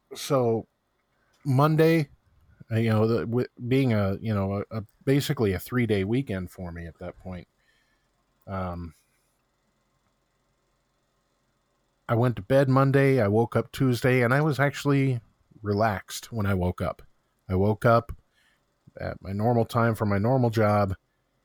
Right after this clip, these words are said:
I got my shower. I, I got some breakfast, and I was ready to work. My mind was clear. My responses were positive.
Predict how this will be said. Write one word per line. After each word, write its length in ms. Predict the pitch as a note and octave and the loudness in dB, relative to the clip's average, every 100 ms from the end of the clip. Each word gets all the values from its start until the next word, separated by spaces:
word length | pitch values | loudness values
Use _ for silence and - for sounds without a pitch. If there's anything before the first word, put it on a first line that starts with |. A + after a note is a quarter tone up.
| _ - | _ -14
I 20 | |
got 180 | F2 - - | -12 -12 -14
my 60 | |
shower. 720 | F#2 - B2 A#2+ A#2+ A2+ G#2+ - _ _ _ _ _ _ _ - | -10 -4 0 2 4 4 2 -2 _ _ _ _ _ _ _ -10
I, 260 | F#2 - | -8 -6
I 40 | G2 | -4
got 240 | G2 E2+ | -4 -6
some 160 | - F2 | -8 -4
breakfast, 640 | A2+ A#2 - A2+ - - - | 0 0 0 -4 -4 -12 -6
and 120 | A#2 | 0
I 120 | C#3 | 2
was 180 | C3 G#2 | 2 0
ready 300 | F#2+ G2 G2 | 0 -2 -2
to 100 | F#2+ | -2
work. 360 | F#2 G#2+ - - - _ | -2 -2 -4 -12 -20 _
My 180 | G2 G2+ | -4 0
mind 420 | G2+ G#2 A2+ G#2+ | 0 2 0 0
was 160 | G2+ | -4
clear. 640 | - - B2+ B2+ C3 C3 B2+ _ _ _ _ _ - | -8 -6 0 2 2 0 -4 _ _ _ _ _ -12
My 220 | G2 G2 | -8 -6
responses 800 | F#2 F#2 - - G#2+ G#2+ A#2 G#2 | -6 -8 -10 -4 -4 -4 -6 -8
were 140 | F2+ E2 | -8 -12
positive. 800 | - A2+ A#2+ A2+ A#2 A#2+ B2 | -6 0 0 -2 -2 -4 -4